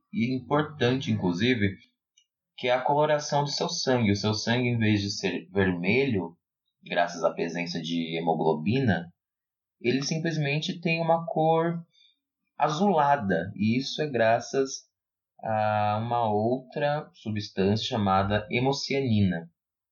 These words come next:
E esse sangue, justamente esse sangue, quando eu falo que é importante, porque tem sido utilizado pra pesquisas médicas, né? Eles falam, os, segundo algumas pesquisas, dizem que o sangue do, do, do limo, ele pode ser usado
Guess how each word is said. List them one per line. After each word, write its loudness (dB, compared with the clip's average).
E 4
esse 0
sangue, 2
justamente 0
esse -8
sangue, -2
quando 0
eu -2
falo 2
que -6
é -2
importante, -2
porque 0
tem 2
sido -2
utilizado 0
pra 2
pesquisas 0
médicas, 0
né? -2
Eles 0
falam, 2
os, -12
segundo -2
algumas 0
pesquisas, 0
dizem 0
que -10
o -6
sangue 0
do, -2
do, 0
do 0
limo, 2
ele 0
pode -4
ser -2
usado 0